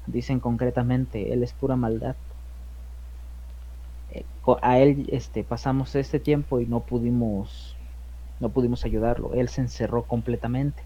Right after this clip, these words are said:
Él se convirtió en algo que dejó de ser humano. Michael se sentó viendo una pared durante veintiún años. No le dijo ni una palabra a nadie.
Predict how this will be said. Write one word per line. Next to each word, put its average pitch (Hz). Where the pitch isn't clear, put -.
Él 127
se 139
convirtió 131
en 123
algo 120
que 107
dejó -
de -
ser 110
humano. 120
Michael 135
se 120
sentó 147
viendo 123
una 127
pared 120
durante 113
veintiún 120
años. 151
No 113
le 120
dijo 123
ni 120
una 123
palabra 98
a -
nadie. 73